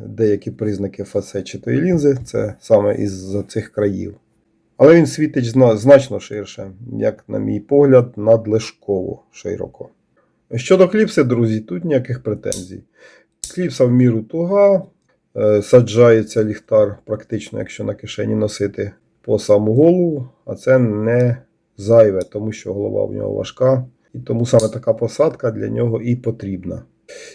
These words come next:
І, звичайно, ми бачимо те, що він сидить у тих канавках, що служать для кріплення ліхтаря. Тобто укріплення разом із оцією кліпсою він не стане, тому кліпсу потрібно знімати.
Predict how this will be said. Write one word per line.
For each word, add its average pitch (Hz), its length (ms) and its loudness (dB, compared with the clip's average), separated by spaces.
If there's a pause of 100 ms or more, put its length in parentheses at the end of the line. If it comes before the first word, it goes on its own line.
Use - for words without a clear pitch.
(140)
І, 190 80 0
звичайно, 151 460 6
ми 127 140 8
бачимо 123 400 4
те, 185 280 2
що 131 260 -6
він 131 180 -4
сидить 127 500 -4
у 104 40 -10
тих - 240 -10
канавках, 127 560 4
що 117 340 -8
служать 113 420 -8
для 104 180 -6
кріплення 104 560 -2
ліхтаря. 101 580 -6 (500)
Тобто 110 460 -6 (520)
укріплення 110 840 2
разом 104 520 2
із - 400 -10 (140)
оцією 107 360 -6
кліпсою 165 420 -4
він 120 180 -2
не 113 100 -2
стане, 98 360 -8
тому 104 240 -14
кліпсу - 380 -12
потрібно 107 520 -4
знімати. 107 840 0